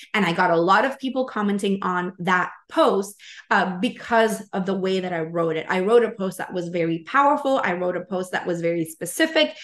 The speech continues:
I wrote a post that changed people's opinions. I wrote a post from a place of detachment with the right energy, with the right messaging. I understood what makes me different. I brought my personality into it. I talked about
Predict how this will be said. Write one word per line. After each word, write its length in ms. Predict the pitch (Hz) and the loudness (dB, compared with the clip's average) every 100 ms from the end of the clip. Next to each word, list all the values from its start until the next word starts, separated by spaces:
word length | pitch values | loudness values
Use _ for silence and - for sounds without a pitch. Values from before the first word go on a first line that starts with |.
| - | -6
I 120 | - 202 | 0 0
wrote 200 | 208 196 | 2 0
a 60 | |
post 300 | 196 196 190 | -2 -4 -4
that 180 | 175 - | -6 -6
changed 400 | - 202 196 - | -2 0 0 -4
people's 340 | 208 190 175 | -6 -4 -4
opinions. 540 | 165 185 262 277 285 262 - - | -4 -4 -4 -2 -4 -8 -12 -6
I 140 | - 220 | 0 4
wrote 180 | 226 220 | 4 4
a 160 | 208 | 0
post 340 | 208 202 196 - | -2 -2 -2 -4
from 160 | 190 | -4
a 100 | 175 | -4
place 260 | - 180 165 | -2 -2 -2
of 100 | 160 | -2
detachment 640 | 160 - 254 247 247 233 | -4 0 0 0 -4 -4
with 160 | 190 180 | -4 -2
the 100 | 170 | -2
right 220 | 170 160 - | 0 -2 0
energy, 400 | 240 262 233 247 | 0 0 -2 -4
with 180 | 208 170 | -4 -4
the 120 | 165 | -4
right 260 | 175 175 - - _ - | -2 -4 -4 -16 _ 0
messaging. 600 | 226 311 - 277 269 254 | 2 2 0 0 0 0
I 120 | 190 | 0
understood 500 | 170 180 - - 202 | -2 -6 -6 -4 -2
what 160 | 185 - | -2 -4
makes 300 | 175 175 - | -6 -8 -8
me 120 | 180 | -4
different. 340 | 185 277 294 233 | -2 0 2 2
I 180 | 165 | 2
brought 260 | 180 185 175 | 2 0 0
my 180 | 180 175 | -2 -2
personality 760 | 185 190 175 226 311 294 277 | -4 -6 -2 0 2 0 -2
into 320 | 269 262 285 277 | -4 -6 -2 -2
it. 100 | 269 - - - | -4 -10 -6 0
I 80 | 196 | 0
talked 380 | - 196 190 | 2 2 2
about 400 | 180 180 180 175 | 0 2 2 2